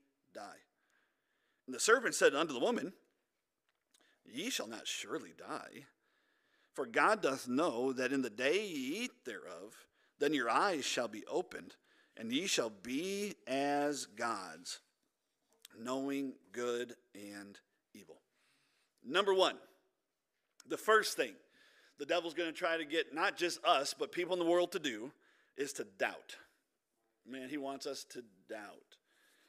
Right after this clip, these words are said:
Satan's strategy is to cast doubt. Notice the first voice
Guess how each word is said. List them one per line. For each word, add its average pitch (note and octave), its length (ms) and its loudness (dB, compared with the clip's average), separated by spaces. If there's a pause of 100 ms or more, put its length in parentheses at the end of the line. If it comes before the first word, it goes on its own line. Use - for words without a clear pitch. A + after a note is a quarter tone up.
(640)
Satan's - 600 2 (120)
strategy D3 920 6 (360)
is D#3 180 -2
to - 100 -4
cast D#3+ 680 0 (160)
doubt. G#2+ 500 -4 (720)
Notice G3 920 8 (540)
the C3+ 100 -6
first G#3+ 460 6
voice C#3+ 560 0